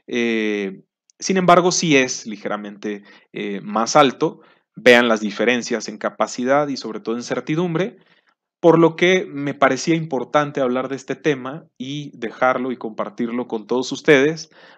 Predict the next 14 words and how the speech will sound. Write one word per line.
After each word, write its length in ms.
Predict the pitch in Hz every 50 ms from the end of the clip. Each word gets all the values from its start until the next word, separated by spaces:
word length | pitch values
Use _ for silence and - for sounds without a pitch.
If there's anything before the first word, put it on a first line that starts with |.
| _
para 220 | - 139 143 147 143
su 100 | - 135
reflexión 720 | - 113 107 - 113 110 - - - 135 135 131 135 139 -
a 100 | - 113
la 100 | 110 107
hora 220 | 110 120 127 131
de 80 | 127 113
plantear 440 | - - 101 98 98 - 117 117 113
sus 160 | - 120 -
proyectos 840 | - 113 107 101 101 127 143 143 - - 165 190 220 - - _ _ _ _ _ _ _ _
de 340 | _ 113 120 135 135 139 135 -
estructuras 560 | 113 101 - 110 104 - - 117 117 117 117
de 80 | 117 107
mampostería. 840 | 107 101 98 98 104 95 - - - 95 92 87 87 - - -